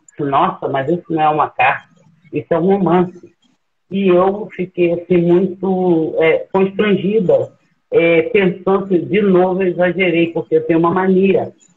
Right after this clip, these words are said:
Se alguém me pede para escrever uma frase, eu escrevo um bilhete. Se me pede para escrever um bilhete, eu escrevo e vou escrevendo.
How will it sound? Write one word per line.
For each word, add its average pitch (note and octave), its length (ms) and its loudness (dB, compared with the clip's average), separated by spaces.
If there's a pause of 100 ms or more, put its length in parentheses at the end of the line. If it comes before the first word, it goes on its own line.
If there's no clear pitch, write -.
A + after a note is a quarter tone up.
(340)
Se E3 60 0
alguém D#3+ 240 2
me G3 120 0
pede F3 280 0
para F#3 140 -4
escrever D#3+ 340 0
uma D#3 420 0 (120)
frase, F#3 440 0
eu F#3 60 -4
escrevo F3+ 480 -2
um F#3+ 440 -2 (480)
bilhete. F#3+ 560 2 (580)
Se F3+ 100 0
me F#3 160 -2
pede F3+ 260 2
para F3+ 140 -8
escrever F3 340 0
um F3 60 2
bilhete, F#3+ 500 2
eu F#3 60 -2
escrevo F#3+ 680 -2
e F#3+ 140 0
vou F#3 140 0
escrevendo. F3+ 640 -2